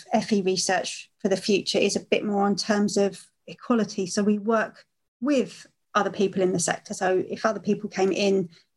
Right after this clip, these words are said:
to research a sector, they would research with us rather than on us. Um, and that we start to find a space for our own research that we do within the sector, and that that feeds into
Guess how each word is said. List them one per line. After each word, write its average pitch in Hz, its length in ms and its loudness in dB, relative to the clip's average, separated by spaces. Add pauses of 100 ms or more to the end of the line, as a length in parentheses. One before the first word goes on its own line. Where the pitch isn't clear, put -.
to 202 180 2
research 196 480 0
a 202 40 0
sector, 202 600 0 (420)
they 214 100 2
would 202 220 0
research 202 500 0 (120)
with 214 240 2
us 185 240 0
rather 190 260 2
than 185 160 0
on 196 160 2
us. - 500 0 (440)
Um, 208 560 0
and 247 160 4
that - 140 -6 (120)
we 262 220 4
start 262 460 0
to 247 100 -4
find 240 400 2
a 233 40 2
space - 840 0 (180)
for 240 240 0
our 240 300 2
own 254 240 4
research - 680 0 (160)
that 196 100 2
we 208 80 2
do 202 320 4 (180)
within 190 240 2
the 185 60 2
sector, 185 580 0 (440)
and 214 180 2
that 190 80 2
that 214 180 0
feeds 226 380 0
into 220 640 2